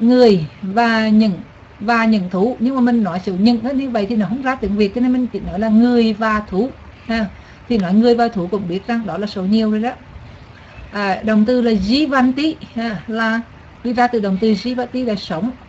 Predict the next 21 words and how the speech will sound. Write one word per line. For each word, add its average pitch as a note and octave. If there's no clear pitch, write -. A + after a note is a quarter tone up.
chia A#3+
số G#3
nhiều G#3
là G3+
Jivanti A#3+
là G#3+
sống. F#3
Và G#3
Vasutrayang A#3
ha, F3+
Vasutra B3+
<clears throat> -
là G#3
mặt G3
đất, C4
thì A#3
Vasutrayang B3
là A3
cách B3+
số F#3+
bảy, F3+